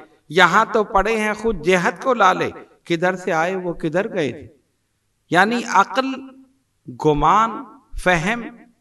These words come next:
ये सब चीजें यहाँ पर fail हो जाती हैं, पता ही नहीं चला किस तरफ से आए और किस तरफ गए। ये समतें, ये जेहतें, ये सब चीजें। फरमाया, "खिरत से कह दो कि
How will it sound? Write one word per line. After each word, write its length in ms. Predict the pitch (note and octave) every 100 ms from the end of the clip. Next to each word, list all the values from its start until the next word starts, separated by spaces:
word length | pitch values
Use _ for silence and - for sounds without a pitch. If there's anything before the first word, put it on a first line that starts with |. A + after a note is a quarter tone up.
| _
ये 120 | D3+ F3+
सब 340 | - B3+ B3
चीजें 260 | G3 E3+ E3+
यहाँ 240 | D3+ C3
पर 180 | C3+ C#3+
fail 400 | - - D#4 D4+
हो 140 | G3 C#3+
जाती 340 | C#3 D3 C3+
हैं, 220 | A2+ - - _ _ -
पता 220 | D#3+ G#3
ही 80 | G#3
नहीं 120 | F#3
चला 260 | F3 D#3+ D#3+
किस 240 | F3 -
तरफ 200 | D#3+ D#3
से 140 | D#3+ C#3+
आए 160 | C3+
और 140 | C#3+ B2
किस 240 | C3+ C3
तरफ 200 | B2 A2+
गए। 180 | B2 - _ _ _ _ _ -
ये 160 | C#3 D#3+
समतें, 480 | E3 D#3+ D#3+ E3 E3
ये 280 | C3 C#3
जेहतें, 580 | B2+ C#3+ C3 E3+ B2 E3 E3 D3+ -
ये 80 | D3
सब 300 | - A3 A3
चीजें। 260 | C#3 - - _ _ _ _ -
फरमाया, 240 | D#3+ F3+
"खिरत 300 | F3 A3 B3
से 180 | A#3 A3
कह 200 | E3 E3+
दो 160 | D3 C#3+
कि 140 | C#3